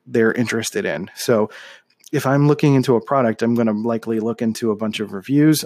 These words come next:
I'm going to look into the technical specs, and I'm gonna know if someone's being a phony, because individualism is pretty strong with introverted thinkers. And it's similar to introverted feelers. Introverted feelers are more concerned with authenticity, however,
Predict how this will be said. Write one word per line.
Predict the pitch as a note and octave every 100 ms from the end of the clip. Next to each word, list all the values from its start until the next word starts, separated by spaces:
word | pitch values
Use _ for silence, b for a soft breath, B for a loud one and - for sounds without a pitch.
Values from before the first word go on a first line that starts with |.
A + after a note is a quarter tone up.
| -
I'm | A2+ A2 A2
going | A2 G#2
to | G#2+
look | G#2+ A2 G#2+
into | - A#2 A2 - G#2+ G#2 B B B
the | -
technical | G#2+ C#3 C#3 C#3 C3+
specs, | - B2+ A#2 - - B B B -
and | A#2+ A2+ -
I'm | C#3+
gonna | D#3+ D3+
know | C3 A#2+
if |
someone's | - B2 A2+ A2
being | G#2+
a | G2
phony, | - G#2+ F2+ - _ -
because | B2 A#2+ A2+ A2 - B B B -
individualism | D3+ C#3 C3+ C3 A#2 A2+ A2 A2 G#2+
is | G#2
pretty | - - C#3 C3 B2
strong | G#2 - C3+ A#2+ A2 G#2
with | G#2 -
introverted | A#2 - F#2+ G2 F#2
thinkers. | G#2 C#2+ E2+ -
And | D#3
it's | F3 -
similar | - G3+ G3 D#3+
to | D3+
introverted | D3 C#3+ C3+ A#2
feelers. | - C#3 G#2+ G2+
Introverted | A#2 A#2+ B2 A#2 G#2+
feelers | D#3+ D#3+ B2+
are | A#2
more | A2+ A2
concerned | A#2+ A2 A#2 A2+
with | G#2 G#2
authenticity, | A2+ F2 - C#3+ B2+ G#2
however, | - F2+ D#2+ -